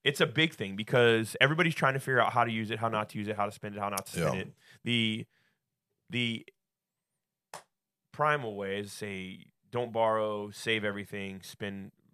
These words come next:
Speaker 1: what you can afford, and move on," right?
Speaker 2: Mm.
Speaker 1: I think we get into debt because we use other people's money and we don't have a plan.
Speaker 2: Yeah.
Speaker 1: People that are really rich used other people's money to get rich.
Speaker 2: Sure.
Speaker 1: Unless they inherited it.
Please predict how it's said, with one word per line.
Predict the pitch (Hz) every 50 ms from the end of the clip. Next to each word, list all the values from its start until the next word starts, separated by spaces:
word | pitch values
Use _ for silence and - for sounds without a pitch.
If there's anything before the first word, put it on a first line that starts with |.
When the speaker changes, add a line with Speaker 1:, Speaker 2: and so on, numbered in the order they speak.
| _ 101 98
Speaker 1:
what | 98 104 101 - -
you | 98
can | - - 95
afford, | 90 - - 95 95 92 92 90 90 87
and | 95 - 95
move | 95 98 92 85
on," | 90 90 95 - -
right? | - - 95 98 101 - _ _ _ _ _ _ -
Speaker 2:
Mm. | - 95 92 87 85 87 101 _ _ _ _ _ _ _ _ _ _ - - _ _ -
Speaker 1:
I | 127
think | 123 - 135 123 107 -
we | 113 107
get | 101 117 113 107
into | 110 107 101 - - 104 95
debt | 92 95 - 175 185 151 139 - - - _ _ _ _ _ _ _ _ _ -
because | 127 120 - - 127 120 117 117 113 113 113 113 110 110 110 101 - - - _ _ - - _ - 110
we | 107 120 123
use | 120 117 113 113 110 110 117 123 117 113 104 -
other | 117 117 117
people's | - 135 107 107 110 98 113
money | 120 123 120 110 107 101
and | 104 107
we | 107 -
don't | 113 107 107
have | 110 98
a | 95
plan. | - - 110 101 87 76 - _ _ _ _ _ _ _ _ _ - -
Speaker 2:
Yeah. | 92 87 80 69 65 - - _ _ _ _ _ _ _ _ -
Speaker 1:
People | - 196 180 185
that | 160 143
are | 123 113 110
really | 110 131 139 139 135
rich | 131 143 160 180 - - - - _ _ _ _ _ _ _ -
used | 113 131 131 120 127
other | 120 113 107
people's | - 117 104 101 95
money | 110 104 98
to | 95 87
get | 90 85 -
rich. | 92 - - _ _ - _ _ _ _ _ _ -
Speaker 2:
Sure. | - - - - - -
Speaker 1:
Unless | 151 - 123 - -
they | 139 110
inherited | 104 101 95 85 80 78 78
it. | 80 -